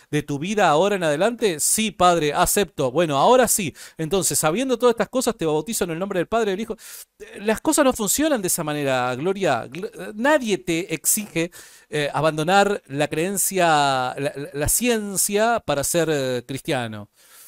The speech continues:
Comprendan todas las respuestas que la ciencia ya ha encontrado. Atrévanse a descubrir su propio A D N, abran conciencia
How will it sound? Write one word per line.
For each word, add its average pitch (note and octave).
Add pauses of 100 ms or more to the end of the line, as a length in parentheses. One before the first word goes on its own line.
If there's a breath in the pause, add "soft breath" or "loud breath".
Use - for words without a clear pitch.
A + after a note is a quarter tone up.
(380 loud breath)
Comprendan C4+
todas C4+
las G3+
respuestas A#3+
que F3+
la D#3
ciencia A3
ya G#3
ha G#3+
encontrado. E3
Atrévanse A3+
a G3+
descubrir F#3+
su D#3+
propio G#3+
A E3+
D F3+
N, G#3
abran F#3+
conciencia G#3+